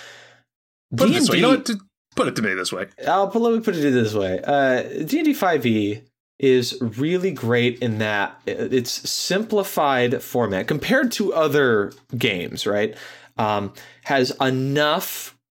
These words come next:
Speaker 2: mechanics, enough crunch to still be enjoyed by older players that like that kind of thing, but be open to new players who might be intimidated by all the, uh, calculation and math that you gotta do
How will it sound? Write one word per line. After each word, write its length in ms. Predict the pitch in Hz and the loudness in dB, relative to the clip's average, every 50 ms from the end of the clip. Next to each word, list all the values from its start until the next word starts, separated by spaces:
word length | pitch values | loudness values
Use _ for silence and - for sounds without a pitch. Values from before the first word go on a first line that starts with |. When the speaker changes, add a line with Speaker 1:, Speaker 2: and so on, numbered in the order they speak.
| _ _ - | _ _ -6
Speaker 2:
mechanics, 680 | 127 123 117 117 - - 160 143 123 104 - - - - | -4 -4 -2 -4 -4 -2 0 0 0 -2 -4 -6 -8 -6
enough 460 | - 135 123 127 135 151 - - - | -4 -2 -2 0 0 0 0 -2 -6
crunch 840 | - - - - - 196 196 160 113 90 65 - - - - - - - - - - - - - | -8 -8 -8 -4 -2 0 0 0 0 -2 -2 -6 -8 -8 -8 -10 -12 -14 -18 -20 -20 -20 -18 -12
to 160 | - - 156 | -8 -4 -4
still 400 | 135 - - - - 180 185 208 | -4 -4 -4 -4 0 2 2 2
be 140 | 208 220 233 | 4 2 2
enjoyed 420 | 220 190 175 160 147 139 139 139 123 | 2 0 0 2 2 2 4 2 2
by 200 | 113 104 107 - | 2 2 2 2
older 320 | - 117 127 143 139 143 | 2 2 2 2 2 0
players 300 | 139 - - 127 117 113 113 | -2 0 0 2 2 2 2
that 120 | 110 98 | 2 2
like 300 | 95 98 107 120 160 - | 2 2 2 0 0 0
that 200 | - 190 - - | -2 -4 -4 -4
kind 260 | - - 190 185 190 | -6 -4 -4 -2 -2
of 60 | 196 190 | -4 -2
thing, 260 | - 214 214 208 170 | -4 -4 -4 -2 -2
but 300 | - - - 185 - - - | 0 0 -2 -2 -6 -8 -4
be 280 | 127 123 110 - - - | -2 0 0 0 -2 0
open 580 | 143 165 190 185 - 156 147 95 92 98 117 - - - _ _ _ _ | 0 2 2 2 2 0 0 0 0 -4 -6 -8 -12 -20 _ _ _ _
to 140 | - - 131 | -6 -4 -2
new 160 | 127 147 185 | 0 0 -2
players 420 | 180 - - 151 127 117 110 107 - | -2 0 0 2 2 2 2 0 -2
who 80 | 131 | -2
might 140 | 117 107 98 | -2 -2 0
be 80 | 107 98 | 0 -2
intimidated 720 | 92 92 - - - 160 143 131 117 104 92 98 95 87 | -2 -4 -8 -6 -4 -2 0 2 2 2 2 2 0 0
by 160 | - 98 98 98 | 0 -2 0 0
all 240 | 98 95 95 95 95 | 0 0 -2 -2 -4
the, 320 | 95 101 90 90 90 - - - - - _ _ _ - | -4 -4 -4 -4 -4 -6 -10 -16 -20 -20 _ _ _ -6
uh, 200 | 107 92 104 107 | -4 -2 -2 -2
calculation 1000 | - - 131 110 110 127 120 135 151 147 147 - - 131 117 113 113 113 107 - | -2 -2 -2 -2 0 0 2 2 2 0 0 -2 -2 -2 -2 -2 -2 -4 -6 -6
and 200 | - 110 98 95 | -6 -8 -6 -4
math 340 | 104 107 110 110 110 - - | -4 -2 -2 -2 -2 -2 -2
that 160 | 117 101 - | -4 -4 -4
you 80 | - 98 | -2 -2
gotta 180 | 104 95 98 98 | -2 0 0 -2
do 480 | 117 - 247 233 151 117 113 139 143 | -2 0 0 2 4 4 2 0 -2